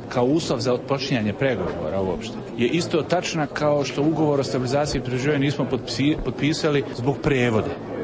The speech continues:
Dakle, potpuno besmislen, jedan birokratski, da tako kažem, odgovor na jedno logično pitanje, a pitanje glasi: šta nas više pravite budalama?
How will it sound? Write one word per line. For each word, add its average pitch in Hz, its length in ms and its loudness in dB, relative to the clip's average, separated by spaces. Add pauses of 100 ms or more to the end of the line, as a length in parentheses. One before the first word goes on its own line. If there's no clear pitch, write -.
(220)
Dakle, 120 280 0 (120)
potpuno 120 400 0
besmislen, 127 540 0
jedan 117 260 2 (320)
birokratski, 127 680 0 (200)
da 117 80 -6
tako 127 140 0
kažem, 120 360 2
odgovor 131 720 2 (340)
na 123 80 2
jedno 135 180 2
logično 139 440 0
pitanje, 123 460 2 (200)
a - 100 -6
pitanje 120 240 0
glasi: 120 380 0
šta 127 240 -2
nas 113 240 0
više 110 240 -2
pravite 98 440 0
budalama? 92 440 0